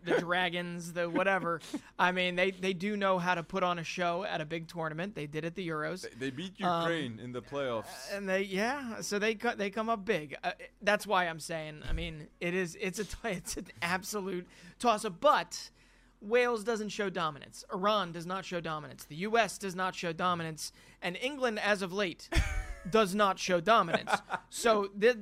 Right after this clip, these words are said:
Speaker 1: Group B is, Group B is insane.
Speaker 2: True,
Speaker 1: Um,
Speaker 2: true.
Speaker 1: even though on paper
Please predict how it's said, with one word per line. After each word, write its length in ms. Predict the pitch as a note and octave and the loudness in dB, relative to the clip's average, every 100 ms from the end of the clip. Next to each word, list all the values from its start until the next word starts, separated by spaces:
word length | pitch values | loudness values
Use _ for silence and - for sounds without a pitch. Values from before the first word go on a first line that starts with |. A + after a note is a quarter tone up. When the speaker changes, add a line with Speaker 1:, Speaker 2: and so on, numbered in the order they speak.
| G3+ G#3+ G#3 | -8 -12 0
Speaker 1:
Group 240 | B3+ B3+ | 0 2
B 300 | G#3 A#3 E3 | 2 2 0
is, 220 | E3+ D#3 F#3 A#2 G#3+ | -2 -4 -8 -12 -12
Group 200 | F#3+ D4 D4 | -2 0 2
B 80 | A#3+ | 2
is 120 | D#3+ | 0
insane. 380 | D3 - F#3 - - - | -6 -2 -2 -4 -18 -18
Speaker 2:
True, 280 | - E3 C#3 | -4 -2 0
Speaker 1:
Um, 400 | F3+ E3+ E3 D#3+ | 0 0 -2 -2
Speaker 2:
true. 220 | D#3 C3+ | -2 0
Speaker 1:
even 280 | A#3+ C4+ D4 | 4 4 6
though 240 | C#4 G#3+ G3+ | 8 6 6
on 160 | G3+ | 0
paper 460 | G3+ F#3 D3+ D#3 G#3+ | 0 -4 -4 -8 -8